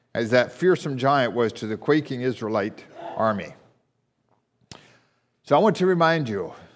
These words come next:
this morning, God is with you. You are not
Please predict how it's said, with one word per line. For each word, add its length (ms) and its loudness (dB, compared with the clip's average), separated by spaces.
this 240 -8
morning, 460 -4
God 500 2
is 540 -2
with 400 -6
you. 320 -6
You 560 2
are 160 4
not 540 0